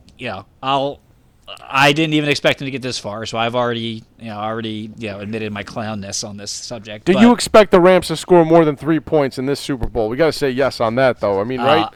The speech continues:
Speaker 1: I do.
Speaker 2: Goff only got him three points in that first one, so.
Speaker 1: I do. I do. Fair point. Um,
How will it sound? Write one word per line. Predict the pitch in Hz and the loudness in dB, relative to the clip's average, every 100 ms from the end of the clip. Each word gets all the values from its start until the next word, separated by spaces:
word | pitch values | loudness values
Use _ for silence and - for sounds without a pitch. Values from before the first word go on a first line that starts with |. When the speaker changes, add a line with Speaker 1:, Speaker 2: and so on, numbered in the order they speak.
| _ - | _ -8
Speaker 1:
I | 120 | -2
do. | 113 | 6
Speaker 2:
Goff | 202 214 | 8 10
only | 226 214 185 | 8 8 8
got | 185 | 6
him | 170 | 6
three | 156 165 170 | 0 -4 -4
points | 131 160 131 | 0 0 0
in | 135 | -2
that | 131 | -4
first | - 131 120 | -2 -2 -4
one, | 113 104 101 | -6 -8 -8
so. | - 110 101 | -4 -4 -4
Speaker 1:
I | 117 | -8
do. | 131 156 156 151 _ - | -2 0 0 -4 _ -14
I | 127 | -12
do. | 135 131 127 _ _ | -8 -10 -10 _ _
Fair | - 135 | -10 -8
point. | - 107 104 - | -8 -12 -14 -6
Um, | 143 139 127 123 120 123 | -2 0 0 -2 -6 -12